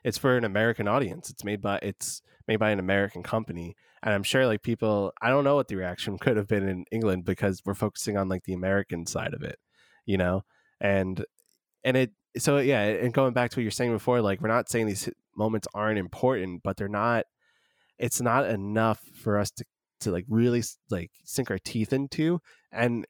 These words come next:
this isn't the last time a film is gonna be structured like that. Like, a big one that, that, that won Best Picture that stands out to, that stands out to me is, like, Forrest Gump. Like, Forrest Gump does this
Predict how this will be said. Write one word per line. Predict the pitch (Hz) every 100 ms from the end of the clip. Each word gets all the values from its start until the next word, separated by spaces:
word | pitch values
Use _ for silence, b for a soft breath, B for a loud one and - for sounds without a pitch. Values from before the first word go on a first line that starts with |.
| -
this | 127 135
isn't | 151 147
the | 135
last | 117 113 -
time | 117 117 104
a |
film | 101 117 110 104
is | -
gonna | 107
be | 98
structured | - 143 - 110
like | 92 92
that. | 92 82
Like, | 98
a | 101
big | 120 123
one | 131 117
that, | 101 92 - _ _ _
that, | 110 - -
that | 104
won | 101 110
Best | 107 -
Picture | 120 -
that | 95
stands | - 113 107
out | 98
to, | - -
that | 107
stands | - 127
out | 120
to | -
me | 123 139
is, | 98
like, | 98 -
Forrest | 120 117 -
Gump. | 127 120 64
Like, | 101
Forrest | 131 139 -
Gump | 135 123 b b b -
does | 127 123
this | 113 104